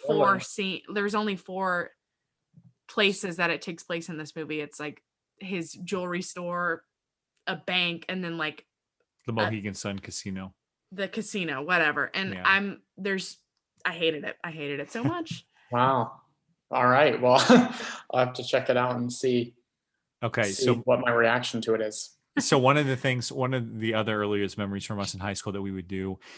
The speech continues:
Speaker 3: is we would parody top forty songs.
Speaker 1: <laughs>
Speaker 3: And
Speaker 2: Oh,
Speaker 3: the
Speaker 2: yeah.
Speaker 3: voice of
Speaker 1: Sounds
Speaker 3: John
Speaker 1: like something me and
Speaker 3: Denver.
Speaker 1: Rachel would do.
Speaker 3: But more, moreover, really,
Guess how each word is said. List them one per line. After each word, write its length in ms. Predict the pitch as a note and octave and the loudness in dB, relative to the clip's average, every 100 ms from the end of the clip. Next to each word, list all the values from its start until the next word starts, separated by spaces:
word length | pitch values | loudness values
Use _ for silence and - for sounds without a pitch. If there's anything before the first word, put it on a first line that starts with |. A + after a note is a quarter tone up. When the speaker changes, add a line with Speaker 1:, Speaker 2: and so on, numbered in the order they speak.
| - _ | -20 _
Speaker 3:
is 160 | A#2 F#2+ | -6 0
we 140 | A#2 | 0
would 380 | A2+ A2+ G#2 - | 2 2 0 -4
parody 560 | - B2 B2+ B2+ A#2 | 0 2 4 2 0
top 460 | G2+ - A2+ A2 - | -4 2 2 2 -4
forty 340 | A#2 G#2+ G#2 G2 | -4 -2 -2 -4
songs. 760 | - F#2+ F2+ F2 F2+ - - - | -6 -4 -4 -8 -12 -14 -14 -18
Speaker 1:
<laughs> 500 | _ - _ _ - | _ -20 _ _ -2
Speaker 3:
And 160 | A#2 A#2 | 2 6
Speaker 2:
Oh, 140 | B2+ | 8
Speaker 3:
the 100 | B2+ | 8
Speaker 2:
yeah. 180 | B2 A#2 | 8 6
Speaker 3:
voice 200 | A#2+ - | 2 -2
of 80 | B2+ | -4
Speaker 1:
Sounds 80 | G2 | 2
Speaker 3:
John 200 | C4+ - | 4 6
Speaker 1:
like 120 | D#4+ | 4
something 300 | C4 A3+ A#3 | 4 2 2
me 80 | G3+ | 0
and 60 | F#3+ | 0
Speaker 3:
Denver. 100 | F3 | 2
Speaker 1:
Rachel 280 | E3 F3+ E3 | 0 0 -4
would 120 | E3 | -2
do. 200 | E3+ E3+ | 0 6
Speaker 3:
But 200 | - - | 8 8
more, 320 | C#3+ F3+ E3 | 6 6 6
moreover, 600 | D3 E3+ E3 D3 C#3 B2+ | 4 4 6 6 4 2
really, 500 | B2 C3+ C3+ B2 - | 2 4 4 4 0